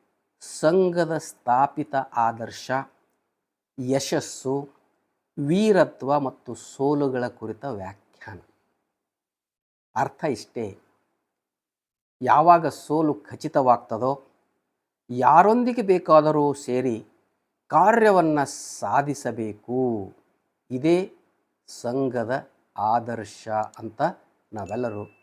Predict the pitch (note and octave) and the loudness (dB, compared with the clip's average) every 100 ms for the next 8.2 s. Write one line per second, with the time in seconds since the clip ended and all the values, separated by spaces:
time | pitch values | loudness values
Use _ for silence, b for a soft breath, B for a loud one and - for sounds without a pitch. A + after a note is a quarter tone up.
0 | - G#2+ G#2 G#2+ G2+ - _ _ _ _ | -14 -12 -10 -12 -12 -16 _ _ _ _
1 | _ _ _ _ _ _ _ - D3+ E3 | _ _ _ _ _ _ _ 0 0 2
2 | C3 C3 A2 B2 - _ _ _ _ _ | 0 -2 -6 -8 -16 _ _ _ _ _
3 | _ _ _ - B2+ F3 G#3+ A#3 G3+ - | _ _ _ -14 -4 4 4 6 4 2
4 | C#3+ A#2 G#2 - _ _ _ _ - F3 | -4 -4 -6 -14 _ _ _ _ -2 0
5 | G#3 B3 F#3 D3 - _ _ _ - D#3 | 0 4 4 4 -4 _ _ _ -6 0
6 | D#3 C#3+ A#2+ - _ _ _ _ _ C3+ | 4 4 4 -4 _ _ _ _ _ -4
7 | D3 A3 B3+ C4 - D3 - - D#3+ F3 | 0 2 2 0 0 -2 -2 -4 -2 0
8 | D#3+ C#3 | 0 -2